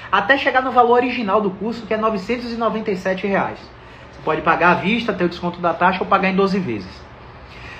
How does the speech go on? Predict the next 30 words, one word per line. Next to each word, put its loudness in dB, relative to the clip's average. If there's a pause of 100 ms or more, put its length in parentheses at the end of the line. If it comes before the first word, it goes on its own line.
(120)
Durante 6
esse 2
processo 2
de -2
virada 0
de -2
lote, 0
de 0
aumento 0
de -6
preços, -4 (800)
o 0
que 2
é 4
que 0
acontece? 0 (1040)
Vários 4
alunos, 2
vários 4
prospectos -6
de -6
aluno -4 (600)
começam 2
a 2
fa-, -6 (360)
a 2
falar 4
comigo: -2
"Caião, 2
pô, 4